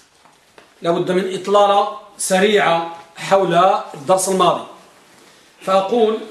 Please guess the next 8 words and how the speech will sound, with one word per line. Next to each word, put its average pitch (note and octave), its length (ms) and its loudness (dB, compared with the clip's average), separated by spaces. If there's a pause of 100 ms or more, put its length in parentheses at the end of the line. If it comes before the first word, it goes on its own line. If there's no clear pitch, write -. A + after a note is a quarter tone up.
(800)
سبق A3 340 2
أن F#3+ 180 -4
بينا G#3 580 2 (880)
أن G#3 160 0
باب F#3 540 2
معرفة G3 560 0
علامات F#3+ 440 2
الإعراب F#3 680 0